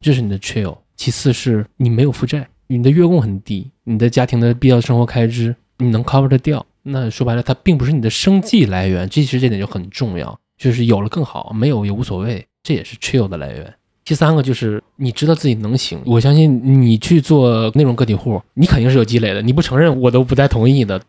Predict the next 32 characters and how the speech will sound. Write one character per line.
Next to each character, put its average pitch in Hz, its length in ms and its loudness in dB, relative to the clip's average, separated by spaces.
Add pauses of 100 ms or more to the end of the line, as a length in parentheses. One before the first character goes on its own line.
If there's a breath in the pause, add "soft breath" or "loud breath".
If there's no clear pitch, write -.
(100)
有 135 200 4
这 143 120 2
个 165 100 4
资 190 180 0
源， 95 400 -2
所 147 200 -2
以 - 20 2
说 143 160 -2
我 113 260 -4
知 143 140 -6
道 156 100 0
我 117 140 0
自 139 160 -4
己 123 80 0
有 104 140 -2
一 104 60 -6
定 135 140 -2
的 123 80 2
禀 95 200 -6
赋 123 180 -4
在， 117 260 -4 (300)
然 113 160 -6
后 127 100 -2
我 104 120 -4
用 135 160 0
一 - 20 0
种 117 180 -2
很 113 200 -6
低 165 180 -6
预 175 160 0
期 151 340 -4
的、 113 320 -6